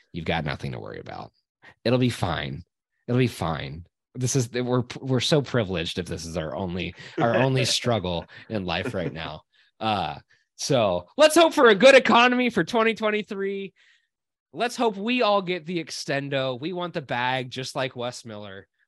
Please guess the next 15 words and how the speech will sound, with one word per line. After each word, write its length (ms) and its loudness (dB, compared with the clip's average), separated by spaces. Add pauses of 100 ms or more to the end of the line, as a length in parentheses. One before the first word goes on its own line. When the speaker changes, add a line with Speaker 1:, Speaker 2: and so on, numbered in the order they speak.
Speaker 1:
We 140 -12
want 220 -10
some 240 -8
success. 880 -6 (420)
Let's 220 -10
all, 480 -6 (360)
let's 180 -12
all 180 -4
hope 260 -8
for 240 -6
a 200 -10
very 400 -6
good 280 -6
twenty 300 -8
twenty-three. 760 -12